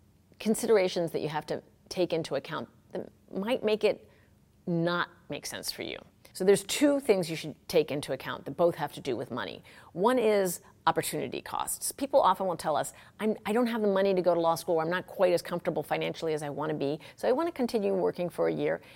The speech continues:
and saving, and, and then I will be ready to go." I get that, and I, I can understand,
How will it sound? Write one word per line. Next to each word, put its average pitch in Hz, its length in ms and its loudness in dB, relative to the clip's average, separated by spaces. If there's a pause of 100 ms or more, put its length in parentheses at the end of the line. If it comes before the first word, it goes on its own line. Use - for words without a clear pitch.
(120)
and 180 180 -2
saving, 123 540 0 (340)
and, 156 300 -2
and 165 120 0
then 147 120 -2
I 139 80 -4
will 135 100 -2
be 131 120 -2
ready 110 220 -2
to 131 120 -6
go." 101 260 -4 (800)
I - 60 0
get 220 220 8
that, 220 240 6 (260)
and 214 300 2
I, 190 160 4 (120)
I 185 60 2
can 185 160 2
understand, 180 640 2